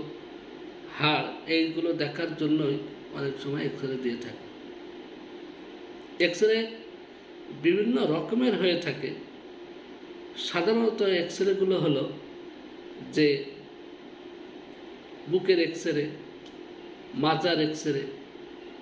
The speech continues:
বিম-, হাঁটুর এক্স-রে, ঘাড়ের এক্স-রে, কনুইর এক্স-রে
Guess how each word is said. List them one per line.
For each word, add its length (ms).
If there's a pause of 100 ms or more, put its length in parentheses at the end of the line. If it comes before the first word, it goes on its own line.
(400)
বিম-, 260 (100)
হাঁটুর 320
এক্স-রে, 480 (840)
ঘাড়ের 340
এক্স-রে, 500 (1000)
কনুইর 300
এক্স-রে 460